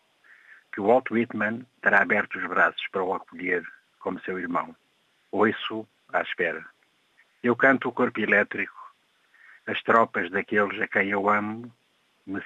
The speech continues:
cincham como eu os cincho. Não me deixarão livre, até que eu vá com eles, responda a eles e os descorrompa, e os carrega ao máximo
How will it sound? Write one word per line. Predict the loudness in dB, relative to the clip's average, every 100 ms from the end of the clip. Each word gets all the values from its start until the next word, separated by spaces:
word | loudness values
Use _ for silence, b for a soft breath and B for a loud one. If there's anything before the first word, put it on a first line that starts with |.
| -2
cincham | 2 2 2 0 -2 -2 -8 _ -8
como | -4 -2
eu | 0
os | 0 -2 -6
cincho. | -10 -4 -2 -4 -8 _ _ _ _ B B B B B
Não | 2 4
me | 6
deixarão | 2 4 4 4
livre, | 4 0 -4 -10 -16 -20 _ _ _ _ _ -20 -10
até | -8 0 2 2 -2 -14
que | -2
eu | 0 2
vá | 4 4 2
com | -2 -2
eles, | 0 -2 -4 -10 -12 -10
responda | -6 -6 0 0 2
a | 0
eles | 0 -2 -4 -10 -14
e | -8 -4
os | -4 -4
descorrompa, | -4 -2 0 0 0 -2 -10 -12 _ _ b b b b b _
e | 0
os | 2
carrega | 4 6 6 6
ao |
máximo | 6 4 4 -2 -10 -12